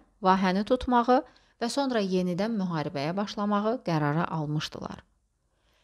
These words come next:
Qəbilə başçısı döyüşçüləri anladığını bildirsə də,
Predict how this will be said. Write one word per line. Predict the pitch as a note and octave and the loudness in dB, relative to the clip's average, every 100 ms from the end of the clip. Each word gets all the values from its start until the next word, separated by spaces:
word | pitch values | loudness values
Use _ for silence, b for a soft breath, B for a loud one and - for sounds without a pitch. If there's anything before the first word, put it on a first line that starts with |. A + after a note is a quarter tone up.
| _ - | _ 0
Qəbilə | B3+ B3+ D#4 | 2 4 2
başçısı | B3+ E3+ - - B3 A3 | 2 -4 -8 -6 -2 0
döyüşçüləri | F#3 F3 - D#3+ D#3+ G#3 | 0 -2 -4 -2 0 0
anladığını | F3+ E3 D#3 D#3 D3+ F3 E3+ | 0 0 0 -2 -2 -2 -2
bildirsə | C#3+ C3+ - D#3+ | -2 -4 -2 -2
də, | D3 A3+ | 0 -2